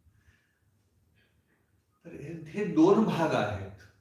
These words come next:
तुम्हाला जर वर्कॅबिलिटी वाढवायची असेल, माइंड पॉवर वाढवायची असेल, तुमचं लाईफ प्रोटेक्शन करायचं असेल, तर हे मी जे सांगितलेलं जे सेंटर आहे, त्या ग्रंथी आहेत, त्या अत्यंत महत्त्वाच्या.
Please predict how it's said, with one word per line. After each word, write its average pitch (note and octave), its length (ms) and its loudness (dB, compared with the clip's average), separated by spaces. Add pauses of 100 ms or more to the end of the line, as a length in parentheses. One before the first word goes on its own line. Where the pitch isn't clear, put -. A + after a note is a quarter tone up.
(640)
तुम्हाला D#3 420 -4
जर F3+ 380 -10
वर्कॅबिलिटी D3+ 760 -4
वाढवायची C3+ 460 -2
असेल, C3 500 -4
माइंड B2+ 360 -4
पॉवर C#3+ 240 -2
वाढवायची B2 500 -4
असेल, B2 500 -10 (1000)
तुमचं B2 280 -6
लाईफ B2 500 -2
प्रोटेक्शन D#3 560 -8
करायचं B2+ 380 -6
असेल, A2 640 -10 (520)
तर E3 80 -14
हे C#3+ 560 -4
मी C#3 220 -6
जे F3+ 240 -4
सांगितलेलं C3+ 680 -6
जे D3 300 -10
सेंटर A2 520 -8
आहे, F#2+ 340 -8 (1040)
त्या A#2+ 80 -8
ग्रंथी A2+ 580 -4
आहेत, G#2 380 -6
त्या B2+ 160 -4
अत्यंत C3 420 -6
महत्त्वाच्या. G2 600 -10